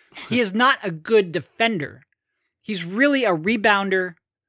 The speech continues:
who has a little, he can finish a little bit inside because he's big,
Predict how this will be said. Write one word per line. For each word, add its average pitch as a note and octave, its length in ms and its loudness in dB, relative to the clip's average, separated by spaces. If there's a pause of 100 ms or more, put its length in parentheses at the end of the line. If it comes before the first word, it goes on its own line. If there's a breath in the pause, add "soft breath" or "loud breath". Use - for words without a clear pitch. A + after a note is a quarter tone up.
(120)
who - 120 -10
has D4 220 2
a D4 60 2
little, B3 500 0
he C4 120 -2
can D4 160 0
finish D#4+ 380 -2
a A3+ 80 -8
little A3 260 -2
bit A#3 220 0
inside G#3+ 500 0
because F3+ 200 -10
he's D#3+ 160 -6
big, D3+ 480 -2